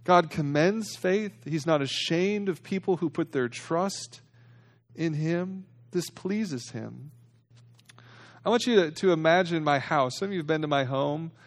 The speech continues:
If you haven't, looks like a lot of houses. It's a blue house. Uh, now I want you to imagine my house on fire.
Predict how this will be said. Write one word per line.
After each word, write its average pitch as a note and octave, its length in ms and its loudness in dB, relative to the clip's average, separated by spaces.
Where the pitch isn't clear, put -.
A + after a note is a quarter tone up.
If - 60 -10
you D3 60 2
haven't, D#3 420 2
looks D#3+ 180 -10
like D3 140 -2
a - 20 -2
lot C#3 200 4
of B2+ 80 0
houses. C3+ 400 -2
It's D3 140 -6
a C#3+ 40 -4
blue C3+ 300 -2
house. C3 580 -4
Uh, C3+ 200 -4
now F3 200 2
I G#3+ 40 6
want G#3 240 2
you F3+ 80 0
to E3+ 120 2
imagine D#3+ 420 2
my D3+ 140 2
house C#3 280 -4
on D3 140 -4
fire. D#3 520 -6